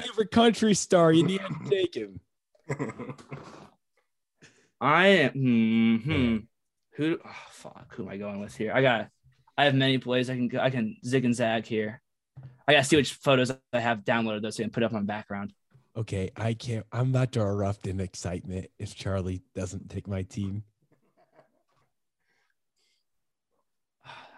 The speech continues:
Speaker 3: Where the fuck?
Speaker 1: Oh, does that mean I get two in a row next? Okay.
Speaker 3: Yeah, that's correct.
Speaker 1: Okay.
Speaker 3: Oh, mm. Oh, I'm. Mm. Uh, yeah, I'm gonna do it just 'cause, like,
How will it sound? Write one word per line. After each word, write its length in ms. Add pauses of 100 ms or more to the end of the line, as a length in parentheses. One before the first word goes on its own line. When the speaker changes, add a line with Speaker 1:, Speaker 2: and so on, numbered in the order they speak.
(460)
Speaker 3:
Where 240
the 80
fuck? 220 (480)
Speaker 1:
Oh, 60
does 140
that 140
mean 140
I 80
get 220
two 200
in 80
a 60
row 180
next? 400
Okay. 380 (180)
Speaker 3:
Yeah, 140
that's 180
correct. 500 (680)
Speaker 1:
Okay. 140
Speaker 3:
Oh, 380
mm. 640 (2000)
Oh, 540
I'm. 260 (200)
Mm. 500 (960)
Uh, 240
yeah, 200
I'm 80
gonna 140
do 180
it 60
just 200
'cause, 220
like, 220